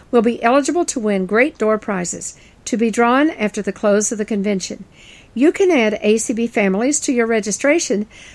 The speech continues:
by calling the Minnesota office at six one two, three three two, three two four two by Thursday, July nine.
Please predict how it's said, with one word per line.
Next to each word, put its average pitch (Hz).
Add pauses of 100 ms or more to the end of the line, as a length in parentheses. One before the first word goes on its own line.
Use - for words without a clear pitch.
(140)
by 233
calling 311
the 285
Minnesota 240
office 202
at -
six -
one 185
two, 240 (440)
three 277
three 226
two, 214
three 214
two 202
four 320
two 247 (360)
by 247
Thursday, 277
July 240
nine. 202